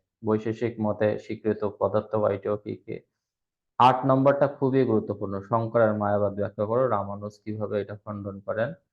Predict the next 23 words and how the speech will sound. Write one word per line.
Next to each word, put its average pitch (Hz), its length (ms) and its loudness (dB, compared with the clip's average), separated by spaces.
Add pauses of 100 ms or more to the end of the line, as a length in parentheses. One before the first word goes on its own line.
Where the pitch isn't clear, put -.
(480)
তারপরে 107 400 6
উপনিষদকে 110 720 0
বেদান্ত 101 440 -2
বলা 101 320 0
হয় 104 240 -2
কেন, 104 240 -4 (460)
ব্রহ্মসত্য 117 600 -2 (100)
জগৎ 104 340 2
মিথ্যা, 107 360 -6
এই, 107 140 0 (140)
এই 107 260 2
জগৎ 104 300 2
ব্রহ্ম 107 360 -4
ছাড়া 110 240 0
আর 104 140 0
কিছু - 240 -14
নাই, 95 180 -4
এটা 101 240 -2
গুরুত্বপূর্ণ। 107 600 -8 (560)
রামানুজের 107 520 2
মতে 110 220 0
ব্রহ্মের 101 420 -4
স্বরূপ, 113 400 0